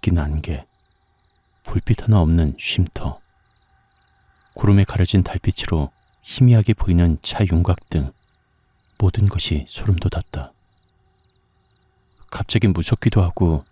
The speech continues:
추운 것 같기도 해서 다시 차에 탔다. 그리고 시트에 앉자마자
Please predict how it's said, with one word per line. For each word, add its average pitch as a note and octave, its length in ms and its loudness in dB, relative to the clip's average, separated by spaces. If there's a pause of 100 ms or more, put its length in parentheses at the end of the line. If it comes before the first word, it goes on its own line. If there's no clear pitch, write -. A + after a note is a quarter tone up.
(120)
추운 - 240 0
것 G#2 120 2
같기도 F2+ 340 -2
해서 F2 340 -2 (680)
다시 - 360 -2
차에 - 220 -2
탔다. - 480 -8 (2250)
그리고 G2 280 0
시트에 - 360 0
앉자마자 F#2+ 640 0